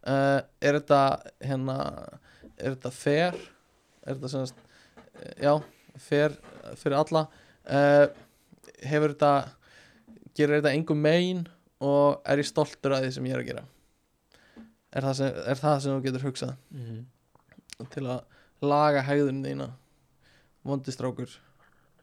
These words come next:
Speaker 1: Ég er að hugsa um að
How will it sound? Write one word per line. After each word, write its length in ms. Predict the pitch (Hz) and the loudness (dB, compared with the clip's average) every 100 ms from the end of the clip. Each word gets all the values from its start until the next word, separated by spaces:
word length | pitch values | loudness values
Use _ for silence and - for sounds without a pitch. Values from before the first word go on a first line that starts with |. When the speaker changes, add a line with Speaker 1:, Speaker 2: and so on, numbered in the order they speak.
| _ _ _ _ _ _ _ _ - - - _ 139 | _ _ _ _ _ _ _ _ -20 -20 -20 _ 2
Speaker 1:
Ég 100 | 156 | 4
er 80 | 160 | 6
að 80 | |
hugsa 400 | 208 - - 214 202 202 - | 4 4 2 8 8 8 2
um 260 | 180 175 175 | 0 0 0
að 400 | - 170 170 | 4 8 8